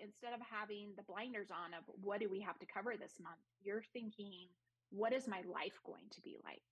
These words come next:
Yes, I have monthly bills. Yes, I have monthly spending.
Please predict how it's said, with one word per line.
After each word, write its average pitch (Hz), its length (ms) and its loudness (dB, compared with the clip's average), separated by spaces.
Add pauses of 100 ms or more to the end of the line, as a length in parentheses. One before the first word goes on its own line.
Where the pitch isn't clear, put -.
(640)
Yes, 277 260 2
I 254 60 4
have 226 200 -2
monthly 196 320 -4
bills. 180 460 -6
Yes, 214 240 -2
I 214 60 2
have 196 180 0
monthly 175 300 -6
spending. 185 640 -2